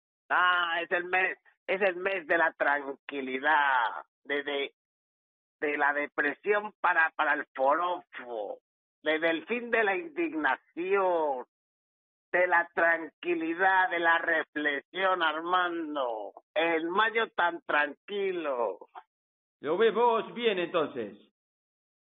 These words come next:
Speaker 1: Siete puntos mínimo, Armando.
Speaker 2: Y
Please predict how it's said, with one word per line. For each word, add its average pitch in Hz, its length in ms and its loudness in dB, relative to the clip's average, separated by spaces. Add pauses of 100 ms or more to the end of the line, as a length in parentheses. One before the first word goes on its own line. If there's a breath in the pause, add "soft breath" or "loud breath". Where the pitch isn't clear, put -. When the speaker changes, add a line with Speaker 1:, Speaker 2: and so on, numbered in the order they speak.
Speaker 1:
Siete 214 380 0
puntos 233 420 0
mínimo, 196 580 0
Armando. 175 680 -2 (640)
Speaker 2:
Y 151 540 0